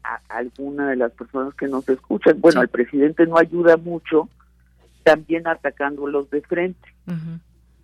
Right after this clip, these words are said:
Speaker 1: Pues sí, es verdad, o sea, eh,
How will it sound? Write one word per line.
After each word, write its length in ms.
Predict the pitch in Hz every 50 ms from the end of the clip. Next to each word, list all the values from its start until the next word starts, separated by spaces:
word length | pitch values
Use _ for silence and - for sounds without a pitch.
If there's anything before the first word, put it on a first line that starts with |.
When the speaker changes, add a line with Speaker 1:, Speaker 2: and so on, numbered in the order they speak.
| _ _ _ _ _ _ _ _ _
Speaker 1:
Pues 160 | 294 359 - -
sí, 160 | - 339 370 - _ _ _ _ _ _ _ _ -
es 140 | 208 220 196
verdad, 440 | 214 214 208 196 185 185 185 175 - _ _ -
o 100 | 135 131 -
sea, 300 | - 147 143 139 123 - - _
eh, 400 | - - 135 135 131 131 131 123